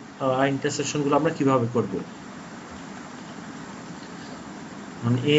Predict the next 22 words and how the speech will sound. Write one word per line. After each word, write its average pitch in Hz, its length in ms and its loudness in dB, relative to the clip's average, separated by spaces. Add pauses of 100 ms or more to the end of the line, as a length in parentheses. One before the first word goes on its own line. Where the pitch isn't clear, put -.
(120)
equal 151 280 6 (160)
to 165 60 -2 (140)
আমরা 147 220 0 (140)
নেই 151 140 2 (1300)
x - 20 -2 (260)
such 131 220 6 (140)
that 165 200 4 (960)
x - 20 -8 (200)
belongs 131 300 2 (100)
to, 139 80 2 (640)
x 151 40 -4 (220)
belongs 147 300 4
to 151 60 2 (160)
n - 20 2 (120)
such 127 260 2
that 180 140 4 (680)
x 170 60 -4 (1300)
greater 131 300 4 (100)
than 147 120 4 (160)
zero 135 220 6 (280)
and 196 140 4 (1300)
x 180 40 -2